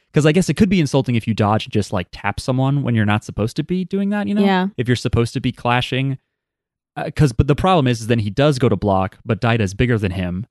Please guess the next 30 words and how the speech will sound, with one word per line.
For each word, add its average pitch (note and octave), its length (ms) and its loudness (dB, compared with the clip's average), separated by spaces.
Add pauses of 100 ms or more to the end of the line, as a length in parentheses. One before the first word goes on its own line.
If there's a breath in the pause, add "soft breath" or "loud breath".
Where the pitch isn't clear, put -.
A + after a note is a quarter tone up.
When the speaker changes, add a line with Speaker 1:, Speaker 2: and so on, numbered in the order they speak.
(140)
Speaker 2:
Yeah. G3 560 2
Speaker 1:
And A2 100 0
he, A2 200 0
he - 120 -6
can't A2+ 260 -2
really A2 180 2
keep G#2+ 240 -4
up A2+ 180 0
with G2+ 200 2
his, F#2 340 -2
uh, F2 320 -4 (380)
his G2 140 -4
strength. - 440 -2 (320)
Speaker 2:
Yeah. F#3+ 240 2
Speaker 1:
And G#2+ 80 2
he G#2 60 2
starts G3 260 -2
losing. D3 380 2 (240)
Speaker 2:
Yeah, F#3 280 4
and F3+ 80 0
he G3+ 60 2
starts, G3+ 320 0
and G3+ 120 4
his, G3+ 200 0
and G3+ 280 4
his G#3+ 160 4
brother D4+ 280 4
doesn't A3 180 6
hold F#3 320 4
back. E3+ 320 2